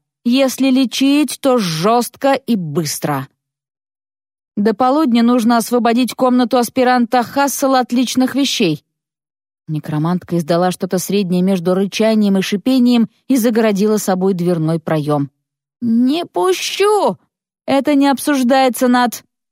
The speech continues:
Попроси кого-то из элементалей помочь. Теперь здесь будет жить магистр Энделиге Флем». «Мы, кажется, оговаривали с тобой такую вероятность», невозмутимо заметил Ант.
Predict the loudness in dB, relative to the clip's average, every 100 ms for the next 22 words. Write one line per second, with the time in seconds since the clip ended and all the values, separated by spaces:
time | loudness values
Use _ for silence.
0 | _ -4 0 0 0 -2 0 2 2 2
1 | 2 2 2 2 2 2 2 2 2 2
2 | 2 0 -8 _ _ _ _ -2 -2 0
3 | 2 2 0 2 0 0 0 0 0 0
4 | 0 0 0 2 2 0 0 0 2 0
5 | -4 _ _ 0 2 2 2 2 2 2
6 | 0 0 0 0 -2 0 2 2 0 -2
7 | _ _ _ _ _ _ _ -6 -4 0
8 | 0 0 0 -2 -2 0 0 0 0 2
9 | 2 0 0 -2 -2 -2 -2 -2 -2 0
10 | 0 0 0 -2 -4 -6 -20 _ _ -4
11 | -2 0 0 -2 -2 -4 -2 -2 -2 -4
12 | -2 -2 -2 -6